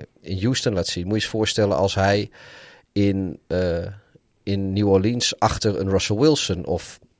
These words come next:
stel dat in een, in een andere tijdlijn situatie of een paar jaar achter Drew Brees, eh, had, had kunnen, kunnen klaarstomen. Dan denk ik dat, eh, dat je daar best, eh,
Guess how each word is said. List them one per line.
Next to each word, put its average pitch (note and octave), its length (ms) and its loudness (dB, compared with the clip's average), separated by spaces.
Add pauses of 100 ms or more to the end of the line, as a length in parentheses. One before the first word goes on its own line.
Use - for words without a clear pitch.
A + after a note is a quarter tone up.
(180)
stel D2 440 -4 (200)
dat D2 260 -6
in D#2 220 -12
een, C#2+ 180 -12
in D2 140 -14
een D2+ 80 -10
andere F2 320 -6
tijdlijn E2+ 500 -2
situatie D#2+ 640 -4
of F2+ 140 -10
een - 340 -18
paar E2+ 200 -2
jaar E2+ 80 -2
achter G2+ 260 -4
Drew G2 220 -2
Brees, B2+ 460 2 (580)
eh, F#2 460 2
had, - 200 -2
had E2+ 200 -6
kunnen, D2+ 600 -4
kunnen F2 400 -2 (160)
klaarstomen. F#2 840 0 (540)
Dan C#3 160 -2
denk D#2 240 -2
ik B1 120 -12
dat, - 360 -6
eh, E2 240 0
dat - 160 -6
je F2 80 -10
daar E2 200 -2
best, D#2 300 -6
eh, E2 120 -2